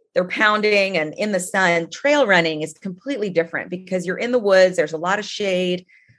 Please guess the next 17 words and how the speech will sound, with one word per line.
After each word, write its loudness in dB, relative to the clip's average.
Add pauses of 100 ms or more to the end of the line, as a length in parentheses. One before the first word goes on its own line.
more 4
oxygen. 2
It's -6
not -2 (200)
quite 2
as 0
racy. -4 (560)
And -4
so 4
you -2
really 4
can -2
find 2
your -4
own -4
pace. -2
It's, -8